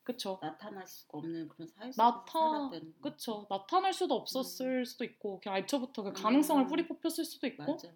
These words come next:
Speaker 1: 혹은 실제로 존재했었더라도
Speaker 2: 음.
Speaker 1: 기록되지 않아서 우리가 모르는 걸 수도 있겠죠.
Speaker 2: 음.
Speaker 1: 그래서 진짜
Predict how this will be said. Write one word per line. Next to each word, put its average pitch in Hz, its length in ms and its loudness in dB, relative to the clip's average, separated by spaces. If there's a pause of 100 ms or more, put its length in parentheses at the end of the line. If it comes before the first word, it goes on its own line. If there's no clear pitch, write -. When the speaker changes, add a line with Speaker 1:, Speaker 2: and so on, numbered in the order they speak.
(100)
Speaker 1:
혹은 330 460 2 (260)
실제로 381 460 2
존재했었더라도 240 840 0
Speaker 2:
음. 330 40 -8
Speaker 1:
기록되지 269 540 0
않아서 196 480 0 (140)
우리가 208 240 -2
모르는 294 360 4
걸 233 100 4
수도 - 180 -8
있겠죠. 160 360 -10
Speaker 2:
음. - 220 -18 (180)
Speaker 1:
그래서 202 300 -4 (360)
진짜 262 320 4